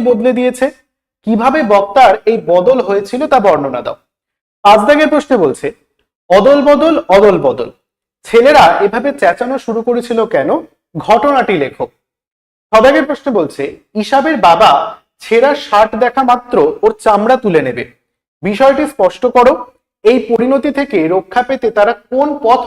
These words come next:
অবলম্বন করলো? দেখো, এটাও কিন্তু একটা আনকমন প্রশ্ন, এটা একটা,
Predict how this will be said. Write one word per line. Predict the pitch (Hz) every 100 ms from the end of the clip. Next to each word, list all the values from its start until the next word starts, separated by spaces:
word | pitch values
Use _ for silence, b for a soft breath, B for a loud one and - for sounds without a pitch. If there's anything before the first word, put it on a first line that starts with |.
| -
অবলম্বন | 180 202 185 160 143
করলো? | 131 120 120 b b 208
দেখো, | 220 285 208
এটাও | 214 262
কিন্তু | 262 254 254
একটা | 254 233
আনকমন | 196 208 214 220
প্রশ্ন, | 214 202 - 208 - _ _ _ _ _ _ _ _ _ _ -
এটা | 180 220
একটা, | - 220